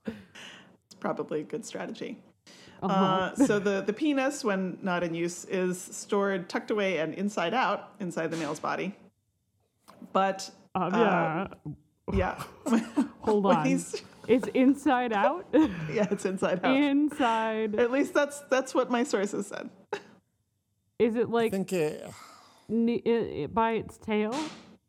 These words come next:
Speaker 2: <laughs> I, oh, I don't know. Okay, keep going. <laughs>
Speaker 3: Yeah, it's
Speaker 1: Um, when he's ready to mate,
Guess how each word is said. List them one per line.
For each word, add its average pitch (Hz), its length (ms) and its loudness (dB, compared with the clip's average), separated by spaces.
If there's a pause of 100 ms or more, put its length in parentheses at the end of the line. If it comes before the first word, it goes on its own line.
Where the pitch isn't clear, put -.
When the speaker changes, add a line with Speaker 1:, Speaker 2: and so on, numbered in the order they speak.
(360)
Speaker 2:
<laughs> - 60 0 (1120)
I, 78 180 -10 (180)
oh, 190 220 -6 (180)
I 196 140 -6
don't 180 180 -4
know. - 100 -8 (1200)
Okay, 247 360 -2
keep - 280 4
going. 170 440 -2 (220)
<laughs> 247 80 4 (680)
Speaker 3:
Yeah, 117 260 -4
it's - 640 -8 (880)
Speaker 1:
Um, 190 540 0 (320)
when 220 180 2
he's 233 180 0
ready 247 300 2
to 285 160 -2
mate, 208 560 0